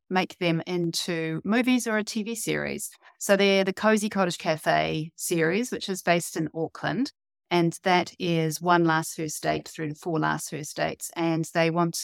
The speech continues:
they're trying to sell that as a T V series. And then I have another title I co-authored with an American author,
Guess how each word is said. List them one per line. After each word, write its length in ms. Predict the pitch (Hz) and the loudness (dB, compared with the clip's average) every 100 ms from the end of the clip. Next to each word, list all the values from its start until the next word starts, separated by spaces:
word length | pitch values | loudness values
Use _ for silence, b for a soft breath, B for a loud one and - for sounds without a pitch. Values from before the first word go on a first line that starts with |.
| - | -6
they're 260 | 185 175 165 | -2 -2 -2
trying 340 | - 185 180 | -2 0 0
to 60 | - | -2
sell 260 | - 170 | 0 2
that 160 | 160 156 | 2 -2
as 280 | 160 160 156 - | -2 -4 -4 -4
a 320 | 156 156 156 | -2 0 -2
T 140 | - 170 | -4 -6
V 140 | 165 | -4
series. 560 | 165 151 147 202 302 - - _ _ _ | -6 -4 -4 -4 -6 -10 -20 _ _ _
And 220 | 196 185 | 0 0
then 220 | 180 226 233 | 4 4 6
I 80 | |
have 180 | 226 240 | 4 2
another 400 | 247 247 254 240 | 4 6 6 4
title 480 | 233 - 208 208 202 | 0 0 2 2 2
I 100 | 185 | 2
co-authored 640 | - - 214 226 220 196 175 | 0 0 2 2 0 -2 0
with 240 | 175 175 | 0 2
an 80 | 180 | 2
American 540 | 165 165 180 202 220 190 | 4 4 4 4 0 -2
author, 460 | 165 151 170 226 | -4 -4 -2 -2